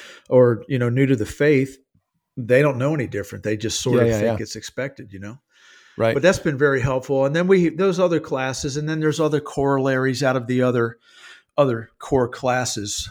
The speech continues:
Speaker 1: throughout the
Speaker 2: Mm-hmm.
Speaker 1: year in terms of Bible studies or seminars or conferences,
Speaker 2: Mm-hmm.
Speaker 1: or, and then we, we do quarterly worship nights, and that's, that's part of that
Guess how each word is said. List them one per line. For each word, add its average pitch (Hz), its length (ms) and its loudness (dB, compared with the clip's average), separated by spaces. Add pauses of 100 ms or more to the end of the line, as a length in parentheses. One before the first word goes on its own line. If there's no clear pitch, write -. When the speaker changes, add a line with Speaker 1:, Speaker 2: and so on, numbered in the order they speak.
(140)
Speaker 1:
throughout - 320 -2
the - 80 0
Speaker 2:
Mm-hmm. 117 80 0
Speaker 1:
year 120 240 2
in 120 100 -4
terms 120 340 -6
of 104 200 -8 (400)
Bible 123 340 0
studies 120 400 -2
or 113 60 -4
seminars 117 760 -4
or 113 80 -8
conferences, 107 840 -4
Speaker 2:
Mm-hmm. 113 100 -8
Speaker 1:
or, 107 140 -8 (580)
and 120 120 -8
then 120 120 -4
we, 123 220 -4 (100)
we 131 160 -2
do 127 140 -4
quarterly 123 520 0
worship 120 560 -4
nights, 104 400 -6
and 110 80 -10
that's, 120 300 -6
that's 120 240 0
part 110 320 2
of 101 120 -4
that 107 240 2